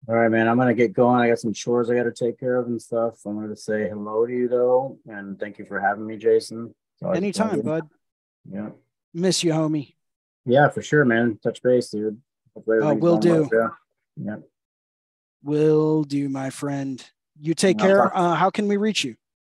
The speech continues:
Speaker 1: Uh, you can find me on Instagram, uh, under at Ricardo Sturdivant. Um, I work at a shop in,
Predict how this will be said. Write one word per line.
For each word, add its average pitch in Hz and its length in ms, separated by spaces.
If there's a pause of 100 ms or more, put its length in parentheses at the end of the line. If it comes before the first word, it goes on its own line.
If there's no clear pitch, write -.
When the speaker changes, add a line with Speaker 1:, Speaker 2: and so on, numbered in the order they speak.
(520)
Speaker 1:
Uh, 135 200
you 135 100
can 151 140
find 165 180
me 175 80
on 160 120
Instagram, 156 680
uh, 120 340
under 127 320
at 123 160
Ricardo 123 380
Sturdivant. 131 720 (180)
Um, 107 580 (160)
I 107 100
work 113 200
at 117 60
a 104 40
shop 117 340
in, 104 300